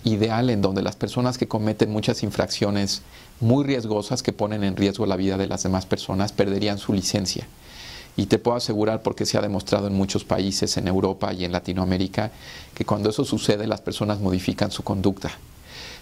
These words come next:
También un incentivo, por ejemplo, que funciona mucho y para cambiar la conducta de las personas al volante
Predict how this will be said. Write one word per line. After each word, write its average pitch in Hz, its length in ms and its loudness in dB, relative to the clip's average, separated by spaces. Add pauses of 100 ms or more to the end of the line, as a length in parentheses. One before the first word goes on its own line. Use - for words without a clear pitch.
También 117 260 4
un 139 100 2
incentivo, 110 580 2
por - 120 -2
ejemplo, 95 380 -2
que - 80 -2
funciona 95 400 -2
mucho 92 500 0
y - 80 -6 (520)
para 92 180 0
cambiar 101 320 0
la 101 100 -4
conducta 101 460 2
de 107 40 0
las 98 120 -2
personas 95 480 -2
al 98 80 -4
volante 92 520 -2